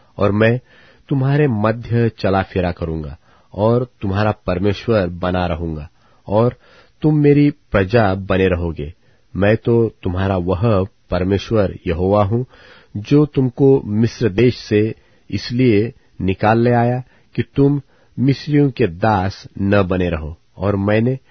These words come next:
तुम्हारे जुए को तोड़ डाला है और तुमको सीधा खड़ा करके चलाया है।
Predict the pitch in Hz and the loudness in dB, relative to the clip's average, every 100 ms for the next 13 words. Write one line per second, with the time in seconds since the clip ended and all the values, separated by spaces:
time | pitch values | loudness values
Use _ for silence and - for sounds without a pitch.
0 | _ _ - 117 117 127 135 - 95 92 | _ _ -4 0 2 2 0 -2 -10 -6
1 | 104 101 113 - 120 95 - _ 101 98 | 0 2 2 2 0 0 -4 _ 0 0
2 | 90 90 85 78 73 _ _ _ - 101 | 0 -2 -2 -4 -8 _ _ _ -6 -6
3 | - 110 - 127 127 - - 101 95 110 | -2 -4 0 -2 -2 -6 -8 -6 -2 -2
4 | 104 92 _ - 92 98 107 90 123 98 | -2 -4 _ -10 -6 -4 -4 -4 -2 -2
5 | 107 - 87 85 82 80 71 71 | -2 -8 -6 -6 -6 -6 -10 -14